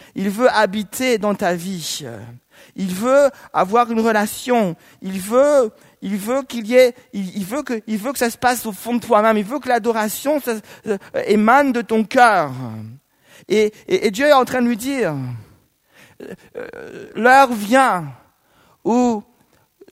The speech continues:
tu auras plus besoin d'aller sur cette montagne, ni à Jérusalem, ni ailleurs, pour rencontrer Dieu et pour adorer Dieu et pour vivre la gloire de Dieu.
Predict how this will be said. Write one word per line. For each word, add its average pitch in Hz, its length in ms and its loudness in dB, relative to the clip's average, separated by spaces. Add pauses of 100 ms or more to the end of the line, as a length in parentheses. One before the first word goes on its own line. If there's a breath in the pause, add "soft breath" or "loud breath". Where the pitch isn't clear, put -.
(420)
tu 202 60 -4
auras 208 120 4
plus 285 160 0
besoin 262 380 2
d'aller 247 140 6
sur 247 160 -4
cette 226 180 0
montagne, 226 640 2 (180 soft breath)
ni 240 220 6
à 247 120 6
Jérusalem, 233 800 4
ni 254 160 4
ailleurs, 226 680 2 (240 soft breath)
pour 214 240 -6
rencontrer 247 540 0
Dieu 214 400 -4 (200 soft breath)
et 202 120 -2
pour 214 200 -8
adorer 240 460 2
Dieu 208 440 -2 (200 soft breath)
et 208 80 -2
pour 214 240 -4
vivre 254 500 0
la 208 200 4
gloire 220 480 4
de 208 100 -4
Dieu. 170 400 -4